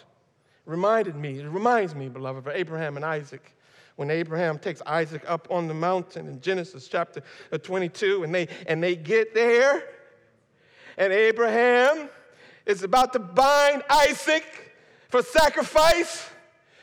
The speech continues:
and verse seven of twenty-two, Isaac looks around and he says, "Father, we have a fire, we have wood, but where's the lamb?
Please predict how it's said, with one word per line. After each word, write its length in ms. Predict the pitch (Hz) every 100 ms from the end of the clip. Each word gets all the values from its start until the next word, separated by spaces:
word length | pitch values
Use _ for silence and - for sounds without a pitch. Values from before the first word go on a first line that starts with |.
| _
and 180 | 247 240
verse 260 | 202 302 -
seven 480 | - 311 320 311 302
of 100 | 247
twenty-two, 920 | 285 320 302 - 294 320 339 359 349 - - - - - _ _ _
Isaac 440 | 302 330 311 330 254
looks 300 | 339 330 -
around 520 | 277 277 302 320 320
and 160 | 302 302
he 80 | 277
says, 380 | 311 277 - -
"Father, 720 | - 415 403 370 311 214 - - - - _ _ _ - -
we 140 | 311
have 320 | 311 339 370 381
a 80 |
fire, 640 | 349 392 392 320 330 466 359 - - - - _ - - -
we 180 | 277 339
have 320 | 254 - 359
wood, 440 | 339 392 330 277 - - - - - _ _ _ _ _ _ _ - -
but 180 | - 330
where's 360 | 311 311 320 320
the 100 | 370
lamb? 460 | 415 466 392 175